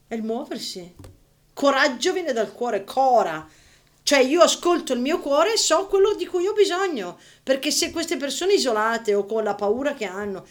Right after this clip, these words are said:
si ascoltassero davvero, sanno che hanno voglia di un amico a casa, sanno voglia di bere un tè anche a distanza, voglio dire, anche di dieci metri, ma con qualcuno che ti vede e che ti guardi.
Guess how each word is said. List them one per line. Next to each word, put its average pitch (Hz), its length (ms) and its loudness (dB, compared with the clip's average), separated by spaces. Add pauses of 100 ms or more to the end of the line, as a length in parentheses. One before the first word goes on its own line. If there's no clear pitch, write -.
si - 160 -4
ascoltassero 214 640 -2
davvero, 175 440 -8 (100)
sanno 233 360 -2
che 233 120 -4
hanno 208 160 -4
voglia 185 240 -4
di 175 100 -8
un 175 120 -12
amico 170 340 -14
a - 20 -18
casa, 156 380 -12
sanno 233 420 -4
voglia 185 300 -4
di 185 200 -6 (200)
bere 226 240 6
un 226 180 0
tè 247 160 2
anche 277 320 2
a 330 60 4
distanza, 254 800 -4
voglio 190 280 -4
dire, 190 140 -4
anche 220 260 -8
di 233 140 -12
dieci 226 320 -8
metri, 214 360 -6
ma 208 120 -6
con 208 240 -6
qualcuno 220 360 -2
che 214 160 -10
ti 214 120 -10
vede 185 240 -4
e 185 40 -6
che 190 140 -12
ti 160 140 -18
guardi. 151 520 -14